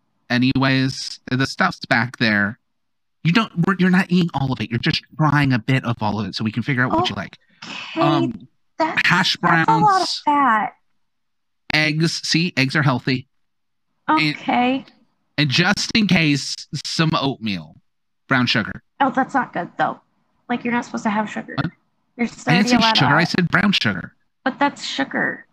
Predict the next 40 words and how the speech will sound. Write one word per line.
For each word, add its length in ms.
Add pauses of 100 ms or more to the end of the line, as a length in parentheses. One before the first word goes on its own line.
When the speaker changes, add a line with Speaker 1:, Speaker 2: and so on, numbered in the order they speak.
(140)
Speaker 1:
It's 140
different. 340
Speaker 2:
That's, 260 (220)
okay. 480
Speaker 1:
It's 140
like 160
the 120
whole 200
wheat 140
of 100
sugar. 360 (440)
Speaker 2:
Okay, 480
I 60
guess 460 (180)
that 320
makes 260
it 120 (300)
good. 340 (600)
Speaker 1:
Well, 240
whole 120
wheat's 220
good, 180
right? 240 (100)
It's 120
a 20
whole 140
wheat 140
of 60
sugar. 240
It's 100
good. 160 (220)
All 80
right, 200
yeah, 300
all 180
of, 200
all 180
of 100
that 160
stuff. 260